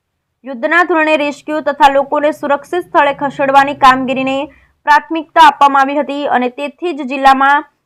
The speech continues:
માત્ર પાંચ દિવસમાં અંદાજિત ચાલીસ થી પચાસ ઇંચ જેટલો વરસાદ વરસવા છતાં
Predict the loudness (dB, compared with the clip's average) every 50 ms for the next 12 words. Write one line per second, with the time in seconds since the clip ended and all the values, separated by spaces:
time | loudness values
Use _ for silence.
0 | _ -4 0 0 0 2 2 0 0 0 2 2 2 2 2 0 -2 -6 -4 -2
1 | 0 0 0 -2 -2 -2 0 0 0 0 -2 0 4 4 4 4 4 0 -2 -4
2 | -4 -6 -12 -16 -16 _ _ _ _ _ _ _ 2 2 2 2 -2 -4 -6 -6
3 | -4 -2 -4 0 2 2 2 2 0 -2 -4 -4 -6 -6 -6 -8 -6 -4 -2 0
4 | 0 0 -2 0 2 2 2 2 2 2 0 -2 -2 -2 0 0 0 0 0 -4
5 | 0 4 6 6 8 6 4